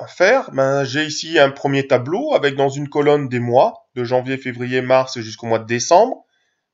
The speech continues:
Deuxième colonne, C A, chiffre d'affaires, donc c'est le, les ventes réalisées par exemple par un, un commercial.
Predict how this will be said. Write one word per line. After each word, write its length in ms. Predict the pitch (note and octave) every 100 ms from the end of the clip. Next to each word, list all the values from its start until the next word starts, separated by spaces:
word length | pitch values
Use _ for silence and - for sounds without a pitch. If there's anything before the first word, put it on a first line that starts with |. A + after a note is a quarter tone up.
| B2+
Deuxième 400 | C#3+ D3 E3 D#3+
colonne, 400 | D#3 F#3 C#4 -
C 240 | - D#3
A, 240 | F#3 D4 -
chiffre 440 | - C3+ - B2
d'affaires, 340 | A#2+ A2+ G3
donc 160 | A3 B2
c'est 140 | A#2+
le, 180 | A2+ A2 - - - _ -
les 80 |
ventes 240 | A#2 C3 C3
réalisées 420 | B2 A#2+ A2+ C3
par 160 | B2+ A2
exemple 260 | B2 B2
par 160 | A#2 G#2+
un, 360 | G2+ G2+ G2+
un 140 | - A2
commercial. 640 | A2+ A2 G#2+ - D#3 C#4+